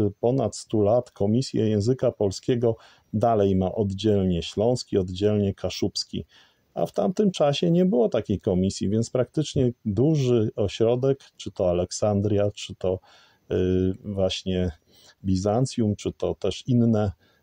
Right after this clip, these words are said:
y, duże miasta, miały swoje własne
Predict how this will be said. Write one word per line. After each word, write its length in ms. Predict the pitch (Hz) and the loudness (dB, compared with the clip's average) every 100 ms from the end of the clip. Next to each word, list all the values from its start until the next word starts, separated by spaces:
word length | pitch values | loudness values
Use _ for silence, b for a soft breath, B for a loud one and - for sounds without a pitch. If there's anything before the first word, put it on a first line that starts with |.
| - | -6
y, 40 | 101 98 98 98 98 - - - | -2 0 0 0 -2 -4 -8 -16
duże 540 | 71 104 117 104 107 | -12 -2 -2 0 0
miasta, 460 | 101 107 - - 156 | 0 -2 -4 -2 0
miały 560 | 117 117 127 135 143 - | 2 2 4 4 2 0
swoje 680 | - - - 131 139 151 - 113 | -10 -8 0 2 4 2 -2 -8
własne 720 | 101 117 117 - 127 120 | 0 2 2 -2 -2 -2